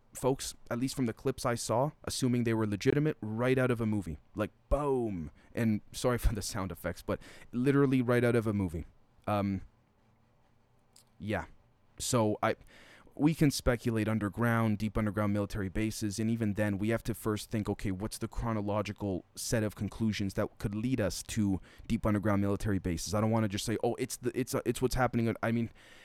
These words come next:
could be direct energy weapon that caused it. It could be an ac-, a true, um,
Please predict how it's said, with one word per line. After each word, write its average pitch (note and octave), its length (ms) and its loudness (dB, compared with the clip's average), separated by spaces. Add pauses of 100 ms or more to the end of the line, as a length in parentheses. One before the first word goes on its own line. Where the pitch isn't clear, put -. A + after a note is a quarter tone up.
(140)
could E3 140 2
be F3+ 80 -2
direct D#3 340 2
energy D#3 240 2
weapon D#3 280 4
that D3+ 120 0
caused D3+ 360 4
it. D3 80 0
It C#3 80 -2
could D3 160 2
be C#3+ 120 4
an C3+ 60 4
ac-, C3+ 200 0
a A#2 60 -2
true, C#3+ 440 2
um, A2 260 0